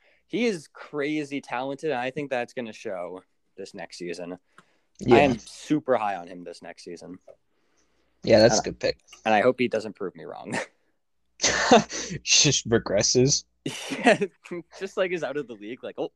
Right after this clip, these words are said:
Speaker 2: Ja Morant peaked in his rookie season.
Speaker 1: <laughs> Uh, let's go with Depoy. Um, do you have three in the dark horse or two in the dark horse?
Speaker 2: I have three in the dark horse.
Speaker 1: Okay, we'll start with our dark horses.
Speaker 2: I don't know how much my dark horse is, though,
Speaker 1: Is it, like, Ben
Speaker 2: 'cause
Speaker 1: Simmons?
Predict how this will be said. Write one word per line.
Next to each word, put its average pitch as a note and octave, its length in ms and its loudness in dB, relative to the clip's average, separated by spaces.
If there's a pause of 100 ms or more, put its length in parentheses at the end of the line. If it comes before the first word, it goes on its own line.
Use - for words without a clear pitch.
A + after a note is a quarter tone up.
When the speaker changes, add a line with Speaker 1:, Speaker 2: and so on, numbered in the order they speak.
(100)
Speaker 2:
Ja B2 280 10
Morant G#2+ 320 -2 (120)
peaked - 280 -4
in G2 80 2
his F#2+ 200 0
rookie G#2+ 340 0
season. G#2+ 480 2 (540)
Speaker 1:
<laughs> - 100 -6 (880)
Uh, C#3 260 2
let's F#3 160 -6
go B3 80 -2
with F3 100 -2
Depoy. F2+ 360 -12 (880)
Um, C3 460 -2
do C3 240 -10
you F3+ 60 -2
have G3+ 120 -4 (460)
three D#3 240 -6
in F3 80 -6
the E3+ 80 -20
dark E3 240 -4
horse D#3+ 220 -12
or A2+ 80 -10
two A2+ 180 -12
in F#2+ 80 -12
the F2+ 60 -18
dark E2 200 -14
horse? F2+ 180 -6
Speaker 2:
I A2 100 8
have G#2+ 140 10
three G2+ 220 2
in G2 60 2
the F#2 60 -2
dark G2+ 220 -2
horse. - 360 -8 (400)
Speaker 1:
Okay, A2+ 220 0
we'll A#2+ 160 -2
start E3 160 -2
with D3+ 120 -4
our G#2 80 -10
dark E2+ 240 -14
horses. E2 460 -14 (320)
Speaker 2:
I G#4+ 60 6
don't C5 180 12
know A3 160 10
how A3+ 160 4
much G3+ 260 2
my D3+ 120 2
dark A#2 340 2
horse G2+ 320 -10
is, G2+ 220 -8
though, F#2+ 280 -2
Speaker 1:
Is A#2 120 -2
it, C3 60 6
like, A#2+ 160 0
Ben C#3 120 8
Speaker 2:
'cause C3+ 160 4
Speaker 1:
Simmons? G#2+ 420 -10